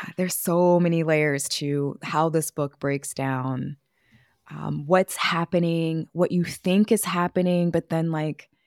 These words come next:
it's not just the first wave of the new people coming into the neighborhoods.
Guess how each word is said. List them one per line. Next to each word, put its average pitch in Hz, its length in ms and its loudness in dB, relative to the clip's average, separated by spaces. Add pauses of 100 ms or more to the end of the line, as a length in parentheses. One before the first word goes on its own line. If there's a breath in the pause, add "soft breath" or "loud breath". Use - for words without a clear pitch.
(140)
it's - 200 -4
not 170 260 2
just - 260 -4
the 160 80 -6
first - 480 -2
wave 165 560 0
of 151 160 -2
the 156 80 -2
new 156 140 -2
people 156 320 -6
coming 156 340 0
into 156 220 -2
the 156 80 2
neighborhoods. 156 800 -2